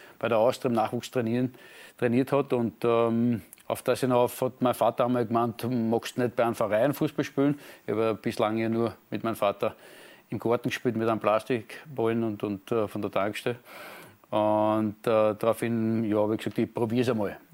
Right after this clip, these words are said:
Und ja, und so hat sich das dann ergeben. Muss aber dazu sagen, dass ich, dass ich eher der faule, der faule Hund war. <laughs> Hab, äh, hab, glaub ich, dreimal angefangen bei der Austria. Das erste Mal,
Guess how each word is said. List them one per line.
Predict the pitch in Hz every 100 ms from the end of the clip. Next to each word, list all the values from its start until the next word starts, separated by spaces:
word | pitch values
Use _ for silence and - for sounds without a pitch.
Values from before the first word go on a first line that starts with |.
| -
Und | - 104 104 104 98
ja, | 113 143
und | 123 104
so | 120 117
hat | -
sich | 123
das | 120
dann | 131 120
ergeben. | 117 104 123 143 - - -
Muss | 131 127
aber | 123
dazu | 123 - 131
sagen, | 135 123
dass | 127
ich, | 123 - - - - _ _
dass | - 95
ich | 107
eher | 107 113
der | -
faule, | 101 101 107 - -
der | -
faule | - 107 113
Hund | 120 131
war. | 120 131 - - - - -
<laughs> | 147 - -
Hab, | 117 -
äh, | 123 113 - - - -
hab, | 117
glaub | - 117
ich, | 127
dreimal | 123 120 127
angefangen | 117 - 135 135 143 -
bei | 139
der | 127
Austria. | 127 - 139 135
Das | 127
erste | 120 117 -
Mal, | 127 123